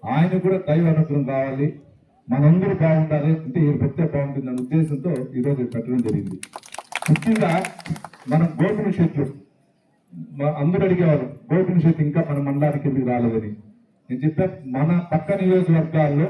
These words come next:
నియోజకవర్గానికి నాలుగు వందలు, ఐదు వందలు ఇస్తే వాళ్ళు ఏం చేశారంటే ప్రతి పంచాయతీకి కొన్ని ఇచ్చేవాళ్ళు. ఇచ్చిన దాని వల్ల ఏమవుతుందంటే ఊరికి ఒక పంచాయతీలు రెండు మూడు పేరు రాదు. మిగిలిన ఏమైనా అంటే, అంటే మేమే పనికి వాళ్ళు, ఆయనైనా నాన్నైనా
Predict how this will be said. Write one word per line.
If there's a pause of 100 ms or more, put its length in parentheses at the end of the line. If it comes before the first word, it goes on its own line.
(640)
నియోజకవర్గానికి
నాలుగు
వందలు,
ఐదు
వందలు
ఇస్తే (560)
వాళ్ళు
ఏం
చేశారంటే (100)
ప్రతి
పంచాయతీకి
కొన్ని
ఇచ్చేవాళ్ళు. (480)
ఇచ్చిన
దాని
వల్ల
ఏమవుతుందంటే
ఊరికి
ఒక
పంచాయతీలు
రెండు (100)
మూడు
పేరు
రాదు. (520)
మిగిలిన
ఏమైనా
అంటే,
అంటే
మేమే
పనికి
వాళ్ళు,
ఆయనైనా
నాన్నైనా